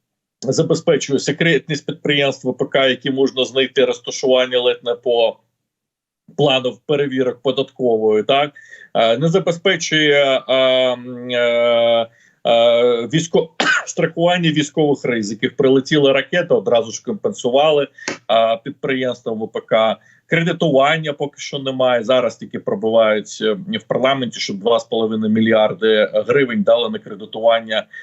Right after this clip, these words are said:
В П К. Тобто всі ці проблеми тут треба вирішувати. Тоді будуть вирішуватись там проблеми. На Заході, ви ж повинні розуміти, як побудована на Заході голова. Якщо ти сильний, сам собі допомагаєш, тобі допомагають.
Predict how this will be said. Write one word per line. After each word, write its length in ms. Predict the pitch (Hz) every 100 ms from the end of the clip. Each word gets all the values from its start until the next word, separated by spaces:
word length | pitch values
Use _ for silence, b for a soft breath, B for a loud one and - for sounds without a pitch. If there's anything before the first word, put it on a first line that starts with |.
| B B
В 220 | - 247
П 140 | -
К. 340 | - 127 98 95
Тобто 220 | 107 -
всі 160 | 110 247
ці 120 | 285
проблеми 440 | 285 240 247 247 226 -
тут 220 | 254 -
треба 280 | 190 139 127
вирішувати. 680 | 120 110 95 107 104 104
Тоді 260 | 104 127 233
будуть 320 | 262 277 -
вирішуватись 640 | 226 247 - 220 214 202 -
там 240 | 220 202
проблеми. 460 | 165 147 110 104 107
На 120 | 139
Заході, 480 | 285 285 285 254 220 B B -
ви 80 |
ж 60 | 214
повинні 280 | 302 285 277
розуміти, 420 | 247 262 254 247
як 260 | 220 214 -
побудована 580 | 196 202 196 190 180
на 120 | 170 160
Заході 420 | 160 143 151 127
голова. 520 | 117 120 104 92 98
Якщо 240 | 151 -
ти 120 | 196 208
сильний, 420 | - 202 165 151
сам 200 | 170 156
собі 240 | 165 156
допомагаєш, 600 | 156 147 170 180 247 233
тобі 200 | - 151
допомагають. 720 | 156 139 110 98 92 98 95